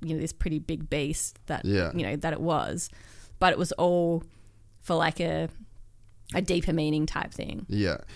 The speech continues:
Speaker 2: And I think that you have to, for it to work the way that I, you're describing it, it has to be something gnarly.
Speaker 1: Yeah.
Speaker 2: It has to be qu-, fairly far out of your comfort
Speaker 1: Yeah.
Speaker 2: zone. And I think a lot of people,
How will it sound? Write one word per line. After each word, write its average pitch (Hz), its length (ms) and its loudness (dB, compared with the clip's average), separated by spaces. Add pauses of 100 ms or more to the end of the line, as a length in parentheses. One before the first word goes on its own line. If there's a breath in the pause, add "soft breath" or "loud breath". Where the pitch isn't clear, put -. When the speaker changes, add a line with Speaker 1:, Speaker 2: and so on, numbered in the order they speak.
(100)
Speaker 2:
And 120 160 6
I 117 60 6
think 123 360 2 (140)
that 87 400 4 (360)
you 104 200 0
have 113 380 0
to, 90 460 2 (400 soft breath)
for 113 220 2
it - 100 0
to 104 120 2
work 90 580 2 (640)
the 95 100 2
way 85 280 4
that 80 160 2
I, 71 160 0 (100)
you're 82 240 0
describing 82 540 0
it, 67 100 -2
it 62 200 -2
has 120 260 0
to 104 100 -4
be 92 120 0
something - 480 -2
gnarly. 62 420 -4 (180)
Speaker 1:
Yeah. 196 260 4
Speaker 2:
It - 20 0
has 120 240 4
to 135 80 0
be 131 100 4
qu-, - 220 -6 (100)
fairly 95 480 4
far 82 400 2
out 82 140 2
of 80 80 0
your 71 120 0
comfort - 360 -4
Speaker 1:
Yeah. 98 160 2
Speaker 2:
zone. - 140 -2 (220 loud breath)
And 90 120 2
I - 20 6
think 107 240 2
a 98 60 4
lot 87 200 2
of 85 120 2
people, 82 560 2